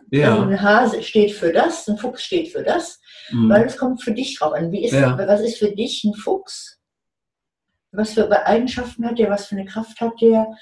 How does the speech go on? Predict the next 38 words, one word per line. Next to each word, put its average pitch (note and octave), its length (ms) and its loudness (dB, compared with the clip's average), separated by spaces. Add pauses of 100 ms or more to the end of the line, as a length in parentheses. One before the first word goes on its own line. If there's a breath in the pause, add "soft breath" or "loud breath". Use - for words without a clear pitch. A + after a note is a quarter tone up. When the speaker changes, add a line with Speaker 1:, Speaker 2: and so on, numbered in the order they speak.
(240 loud breath)
Speaker 2:
Wo, F#3 120 -6
wa-, - 280 -4
was G3+ 240 -2
will A3 120 4
der A3 140 2
im G3+ 140 -2
Leben? G#3+ 300 4
Und G3+ 180 -8
der - 160 -6
Hase? A3+ 360 -2 (240 loud breath)
Und E3+ 80 -10
wenn G#3+ 140 2
du G#3 80 0
dann B3+ 240 4
mal B3 120 2
in G#3 140 -2
beide A3 400 0 (800)
Symbole G#3 400 2
mal G3+ 140 0
so F#3+ 80 -2
reingehst, G#3 840 -2
dich F3+ 100 -12
damit G3 320 0
mal G3 160 -2
identifizierst, G3+ 1080 -6
dann G#3+ 100 -4
bekommst A#3 380 -8
du A3 40 -6
vielleicht G#3+ 380 -6
eine G3+ 220 -12
Ahnung G#3+ 320 -2
davon, D3+ 340 -8
ob - 160 -10
das C3+ 160 -10
Gegensatzpaare D3+ 920 -10
sind C#3+ 200 -12
oder C#3+ 160 -10
nicht. - 320 -16